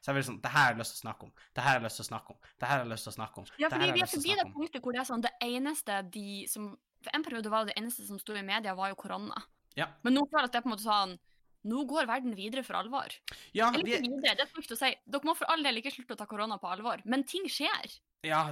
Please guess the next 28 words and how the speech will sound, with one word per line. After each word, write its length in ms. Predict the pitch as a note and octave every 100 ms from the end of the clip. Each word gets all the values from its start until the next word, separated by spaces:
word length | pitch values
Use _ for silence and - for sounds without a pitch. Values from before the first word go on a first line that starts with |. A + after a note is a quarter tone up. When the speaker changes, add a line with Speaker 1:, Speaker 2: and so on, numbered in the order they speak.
| C#3+
Speaker 1:
ting 220 | B3 A#3+
skjer, 240 | - G#3 F3+
men 160 | F#3 F3+
samtidig, 920 | - G3+ A3+ - - A3 F#3+ C3 B2 -
eh, 640 | D3 D#3 D#3 D#3 D3+ D3
det 140 | F3
er 80 | F#3+
fortsatt 440 | G3 - C3+ - -
korona, 420 | E3+ D#3 F#3+ D#3+ C3+
og 80 |
da 80 | E3
virker 280 | G3+ G3+ G3+
det 80 | C#3
som 120 | C#3
et 100 | C3 -
par 200 | F3+ D#3
stykk 300 | - C#3 -
har 120 | A#2+
glemt, 520 | C3 D3+ B2+ - - -
eh, 220 | C3+ B2+
av 180 | C3+ B2+
de 80 | C#3+
som 180 | - A#2+
var 220 | B2+ C#3 C3
på 140 | A#2 - - -
The 80 | C#3
Cave 440 | - E3 F3+ E3 G#2+ G2+
Rave, 480 | G#2+ G#2 G2+ F#2+